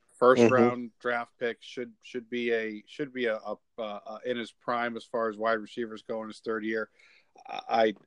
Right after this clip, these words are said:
Speaker 1: I, I'm, I'm not saying these guys are draft worthy, but it'd be nice to see if these guys actually progress to where in a deeper league you have to, you know, go to them because their offense has enough balance. But, um, and Kendall Wright was a,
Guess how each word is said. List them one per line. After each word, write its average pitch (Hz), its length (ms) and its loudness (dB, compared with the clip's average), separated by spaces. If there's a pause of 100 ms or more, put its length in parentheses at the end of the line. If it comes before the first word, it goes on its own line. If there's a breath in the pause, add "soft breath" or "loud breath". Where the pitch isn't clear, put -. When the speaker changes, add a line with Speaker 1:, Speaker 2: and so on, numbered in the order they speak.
(120)
Speaker 1:
I, 110 200 0 (160)
I'm, 110 220 -8 (100)
I'm 107 140 -10
not 139 180 -2
saying 143 220 0
these 135 140 -6
guys 131 260 4
are 107 60 -16
draft 127 360 -4
worthy, 101 300 -10
but - 300 -6 (400)
it'd 107 140 -4
be 113 100 -6
nice 131 280 -4
to 117 100 -12
see 127 240 -4
if 117 120 -8
these 113 200 -10
guys 113 240 -4
actually 107 340 -6
progress 110 640 -4
to - 120 -14
where 104 400 -2 (460)
in 101 100 -6
a 101 60 -8
deeper 110 400 -4
league 110 460 -6 (560)
you 110 160 -6
have 110 240 -2
to, 101 260 -4 (140)
you 113 120 -8
know, 98 140 -8
go 123 260 2
to 123 80 -2
them 101 240 -6
because 101 380 -6
their 101 120 -2
offense 107 440 -2
has 107 240 -6
enough 104 260 -10
balance. 104 580 -4
But, 104 200 -8 (500)
um, 98 440 -6 (240)
and 113 180 -10
Kendall 151 320 4
Wright 170 220 4
was 131 200 -6
a, 127 300 -4